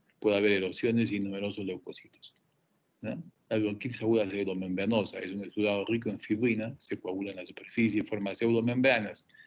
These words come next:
que pueden desprenderse y obstruir los bronquios pequeños. Existe el peli-, el peligro de asfixia, lo que se miraba en la bronquitis difteria. Pero ya, esto ya no se ve porque hay vacunas, ¿no?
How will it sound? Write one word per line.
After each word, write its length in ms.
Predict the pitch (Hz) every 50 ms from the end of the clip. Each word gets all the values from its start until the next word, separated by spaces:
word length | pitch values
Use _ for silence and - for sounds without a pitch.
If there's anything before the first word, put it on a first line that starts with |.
| - _ _
que 140 | - - 110
pueden 280 | - 113 113 110 110
desprenderse 600 | 107 95 - - 101 98 98 104 113 113 107 110 107
y 120 | 104 104
obstruir 320 | - - - 101 101 104 101
los 140 | 90 90 95
bronquios 340 | 104 104 107 - - 90 -
pequeños. 760 | - 95 - 107 104 98 95 95 90 90 85 - - - - _ _ _ _ _ _ _ - -
Existe 320 | 107 92 - 110 110 113
el 80 | 107 -
peli-, 320 | - 101 98 104 110 -
el 140 | - 110 104
peligro 360 | - - 101 101 107 107 107 101
de 140 | 98 95 90
asfixia, 600 | 87 - - - 135 131 - - - 113 95 90
lo 100 | 95 101
que 140 | 104 92
se 100 | 92 98
miraba 420 | 101 104 107 107 110 113 113 107 107
en 140 | 113 117 117
la 180 | 127 135 139
bronquitis 600 | 117 120 101 101 101 - 120 117 - 123 113 110
difteria. 800 | 104 101 107 - _ _ - - 117 107 98 92 92 92 - - - - _ _ _ _ - - _ _ _
Pero 240 | - 104 98 98 95
ya, 220 | 98 98 104 101 107
esto 260 | - 110 113 - 120
ya 80 | 113 110
no 80 | 110
se 140 | 104 104 101
ve 200 | 101 101 107 113
porque 360 | 113 - 101 90 - - 90
hay 160 | 85 90 92 92
vacunas, 720 | - 85 - - 143 127 - - - - _ - - - -
¿no? 220 | 98 117 139 165